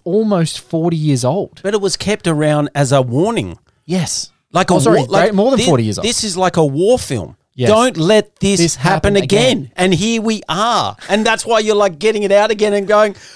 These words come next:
Speaker 2: "No, we've done this." <laughs> We've done, we know how they do. <laughs>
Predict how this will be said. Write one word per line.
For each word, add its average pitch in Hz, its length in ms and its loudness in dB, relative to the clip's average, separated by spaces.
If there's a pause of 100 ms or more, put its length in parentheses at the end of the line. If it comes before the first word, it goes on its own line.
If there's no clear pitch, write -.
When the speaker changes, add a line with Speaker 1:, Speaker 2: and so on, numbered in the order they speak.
(180)
Speaker 2:
"No, 247 460 4
we've 156 360 -4
done 247 280 2
this." 160 520 0
<laughs> - 80 -20 (320)
We've 254 320 -2
done, 254 280 4
we 247 140 0
know 262 260 4
how 285 180 2
they 302 200 2
do. 302 500 4
<laughs> - 40 -2